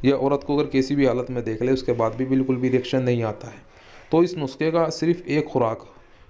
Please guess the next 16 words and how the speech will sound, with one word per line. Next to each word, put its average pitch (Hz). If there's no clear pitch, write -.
चौबीस 156
घंटे 131
में 156
इस 147
नुस्खे 131
की 143
सिर्फ 143
एक 147
खुराक, 135
वो 123
भी 143
पाँच 131
सौ 135
एम 127
जी 120
की 113